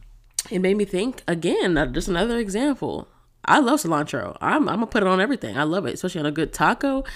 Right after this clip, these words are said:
I'm here for it. Um, and I will buy it and I will eat it. But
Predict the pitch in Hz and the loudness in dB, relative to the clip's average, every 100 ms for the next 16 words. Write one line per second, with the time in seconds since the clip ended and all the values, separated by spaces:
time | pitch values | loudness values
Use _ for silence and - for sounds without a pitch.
0 | - - 190 208 254 - 135 85 - - | -10 0 2 4 2 0 -2 0 -4 -10
1 | - - - - _ 147 147 139 131 127 | -20 -20 -20 -20 _ 4 4 4 0 -2
2 | 143 - _ 156 156 147 143 - _ - | -6 -12 _ 4 6 6 2 -2 _ 4
3 | 135 185 165 156 147 139 139 139 139 233 | 6 6 4 4 4 4 2 4 4 2
4 | 240 58 - _ _ _ 170 165 160 - | -2 -6 -10 _ _ _ 4 4 4 0